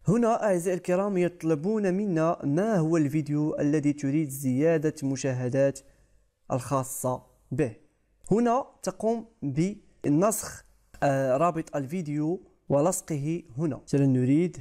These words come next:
هذا الفيديو، قم بنسخ الرابط، قم بلصقه هنا.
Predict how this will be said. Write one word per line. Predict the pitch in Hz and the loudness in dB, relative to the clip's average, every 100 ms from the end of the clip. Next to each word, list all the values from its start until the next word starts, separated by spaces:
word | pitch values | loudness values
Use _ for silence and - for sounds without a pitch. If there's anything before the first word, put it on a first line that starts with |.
| - | -6
هذا | 131 127 123 - 113 | -4 -2 -2 -4 -8
الفيديو، | 117 143 123 120 127 175 202 - | -2 -2 0 -2 -2 -2 -4 0
قم | 165 180 180 _ - | 2 2 -4 _ 0
بنسخ | 139 - - 147 147 - - - _ - | 2 0 -2 0 0 -2 -10 -16 _ -6
الرابط، | 123 131 139 127 143 190 - _ - - | -4 0 0 0 -4 -8 -14 _ -16 -2
قم | 196 208 160 | 0 0 0
بلصقه | 147 - - - - 139 - 139 139 156 | -2 -4 -12 -18 -6 -4 -2 -2 0 0
هنا. | 131 151 - | 0 -2 -4